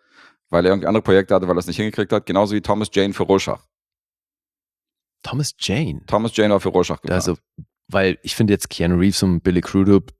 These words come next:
Speaker 2: jetzt nicht unbedingt genau der gleiche Archetyp, aber geht zumindest in eine ähnliche Richtung, finde
Speaker 1: Mhm.
Speaker 2: ich.
Speaker 1: Ja, du siehst ihn natürlich an einer sehr kleinen Stelle, siehst du ihn in seinem normalen
Speaker 2: Ja.
Speaker 1: Körper. Und
Speaker 2: Ja,
Speaker 1: so.
Speaker 2: aber
Speaker 1: Also
Speaker 2: klar,
Speaker 1: du siehst zwar
Speaker 2: sonst
Speaker 1: immer noch
Speaker 2: ist er
Speaker 1: die
Speaker 2: halt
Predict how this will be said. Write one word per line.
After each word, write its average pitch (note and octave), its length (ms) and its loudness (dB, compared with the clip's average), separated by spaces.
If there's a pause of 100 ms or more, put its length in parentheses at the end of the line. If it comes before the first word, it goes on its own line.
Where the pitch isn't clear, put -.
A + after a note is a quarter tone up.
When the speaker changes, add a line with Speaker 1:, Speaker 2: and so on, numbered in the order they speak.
(880)
Speaker 2:
jetzt - 220 -2
nicht A#2 340 4
unbedingt A2+ 480 2 (160)
genau G2+ 280 4
der G2+ 100 2
gleiche G#2 340 2
Archetyp, A#2 540 2
aber F#2 200 0 (160)
geht - 180 0
zumindest F#2+ 760 0
in G#2+ 100 -2
eine G2 180 0
ähnliche A2 460 2
Richtung, D#3+ 340 -2
finde E3+ 220 0
Speaker 1:
Mhm. - 60 -8
Speaker 2:
ich. - 0 - (320)
Speaker 1:
Ja, E2+ 100 -4
du F#2 100 0
siehst A#2 200 0
ihn B2+ 60 2
natürlich G#2+ 280 0
an G2+ 80 0
einer G2 80 2
sehr G#2+ 160 2
kleinen G2+ 220 0
Stelle, F#2 280 0
siehst F2 200 -4
du G2 40 0
ihn E2 180 0
in D#2+ 120 -2
seinem E2 200 2
normalen E2 680 0 (100)
Speaker 2:
Ja. F#2 240 2 (100)
Speaker 1:
Körper. D#2+ 380 0
Und G#2 80 4
Speaker 2:
Ja, A2 60 6
Speaker 1:
so. A2 60 4
Speaker 2:
aber G2 100 0
Speaker 1:
Also F2 80 -4
Speaker 2:
klar, G2 120 0
Speaker 1:
du F#2 60 2
siehst F2 80 0
zwar F2 100 4
Speaker 2:
sonst A#2+ 60 2
Speaker 1:
immer B2 80 2
noch B2 60 4
Speaker 2:
ist F#2+ 60 -2
er G2 60 4
Speaker 1:
die F#2+ 80 2
Speaker 2:
halt F#2+ 80 2